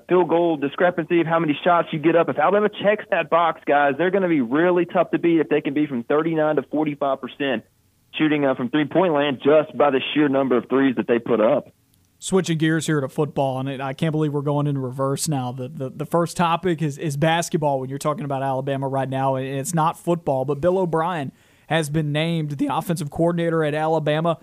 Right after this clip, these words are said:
Speaker 2: The, the, I, I, I haven't talked to you at all about this, so I, I am genuinely interested. Where, where are you at with this hire?
Speaker 1: Well, you know, like, listen, the Texans weren't great,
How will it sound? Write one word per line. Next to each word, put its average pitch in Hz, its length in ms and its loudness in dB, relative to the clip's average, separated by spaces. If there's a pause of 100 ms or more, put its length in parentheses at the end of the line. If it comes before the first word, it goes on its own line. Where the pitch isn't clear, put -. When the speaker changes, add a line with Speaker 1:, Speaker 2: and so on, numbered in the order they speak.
(360)
Speaker 2:
The, 156 380 0
the, 151 300 -6
I, 147 200 -2
I, 160 420 -2
I 180 40 2
haven't 165 180 -4
talked 165 200 2
to 175 60 0
you 156 80 4
at 151 60 0
all 147 180 2
about 131 240 -4
this, 131 220 -6
so 147 80 -4
I, 139 180 2
I 151 200 0
am 147 200 -2
genuinely 175 520 2
interested. 160 760 -4 (300)
Where, 165 240 2
where 156 240 0
are 175 40 4
you 165 280 2
at 147 180 -2
with 139 140 -10
this 143 160 -4
hire? 131 340 -8 (2250)
Speaker 1:
Well, 202 120 4
you 220 80 2
know, 220 80 0
like, 196 280 -2
listen, 139 280 0
the 123 80 0
Texans 160 360 -2
weren't 139 200 0
great, 123 320 0